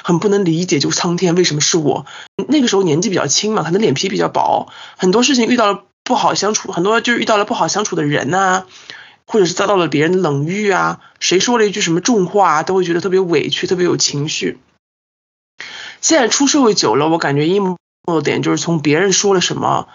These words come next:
做了什么，转移到我自己身上。主要就是我慢慢发现我自己对别人的想法、态度能把控的余地太少了。那就变得比较坦然嘛。现在比较容易 emo 的点就是，反而就是相对于自己比较无能为力的事情，比如说生老病死呀、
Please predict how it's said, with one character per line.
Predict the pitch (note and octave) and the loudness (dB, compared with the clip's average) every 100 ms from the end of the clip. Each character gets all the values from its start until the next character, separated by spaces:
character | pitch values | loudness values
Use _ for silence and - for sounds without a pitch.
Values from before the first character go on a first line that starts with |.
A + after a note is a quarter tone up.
| _ | _
做 | - A#3+ | 0 2
了 | E3+ | 2
什 | E3 D#3+ | 0 -2
么， | C3 B2+ | -2 -4
转 | - C3+ | -2 0
移 | D3+ | 2
到 | F3 D#3 - - - _ - | 2 0 -2 -18 -20 _ -6
我 | D#3+ D#3+ | -2 0
自 | A3+ | -2
己 | F3+ | -2
身 | - D3+ | -2 0
上。 | D3+ - - | -2 -4 -4
主 | D#3+ | 0
要 | A#3+ | 2
就 | G4+ | 2
是 | G4+ | 2
我 | D#4 D3 | 2 2
慢 | G#3+ | 2
慢 | C4+ C#4 | 2 2
发 | C#4+ | 0
现 | D4 A3 F#3+ - | 0 0 -2 -6
我 | D#3 D3 | -4 -4
自 | - | -2
己 | G#3+ | -2
对 | A3+ | 0
别 | D#3+ D#3 | 0 0
人 | |
的 | G#3+ | 0
想 | - G3 | 0 0
法、 | G3+ | 0
态 | - A3 | -2 -4
度 | F3+ | -2
能 | E3 A3+ | -2 0
把 | C4 | 0
控 | - A#3+ | -2 -2
的 | F#3 | -2
余 | E3+ | -2
地 | |
太 | A3 G#4 | -2 -2
少 | - D#3 | -2 0
了。 | - C#3+ - - - - - - | 0 -2 -4 -16 -20 -20 -16 -2
那 | |
就 | D4+ C#4 | 2 2
变 | C#4 | 2
得 | A#3 | 0
比 | |
较 | G#3 | -2
坦 | - D3+ | -2 -4
然 | C#3+ D3 | -2 -2
嘛。 | F3 - _ _ _ - | -2 -2 _ _ _ -10
现 | - | 0
在 | D#4+ | 0
比 | A3 | 2
较 | F3 | 0
容 | E3 F3+ | 0 -2
易 | G3+ | -2
emo | A3 | -2
的 | E3+ | -2
点 | D#3+ A#2+ - | -2 -2 -2
就 | D#3 | -4
是， | D#3+ D3 C#3+ F3 _ _ | 0 0 0 -4 _ _
反 | - G3 | -2 2
而 | B2+ B2+ | 2 2
就 | F3 | 0
是 | G#3+ G#3+ | 0 0
相 | A#3+ A3 | 2 0
对 | A#3+ F#3+ | 0 0
于 | |
自 | F3+ D#3 | -2 -4
己 | D3+ | -4
比 | |
较 | C#3+ E3 | 0 0
无 | D#3+ | 0
能 | F3 E3 | -2 0
为 | D3 | 0
力 | F3 | 0
的 | E3+ | 0
事 | E3 | -2
情， | D#3 D3 | -2 -2
比 | C3+ | -2
如 | C#3+ | 0
说 | C#3+ D#3+ D#3+ - - - | 2 0 0 -6 -20 -6
生 | - A#3+ | 0 2
老 | E3+ | 2
病 | F3 F#3 | 2 0
死 | - - | 0 -4
呀、 | - C3 E3+ | -2 -2 -4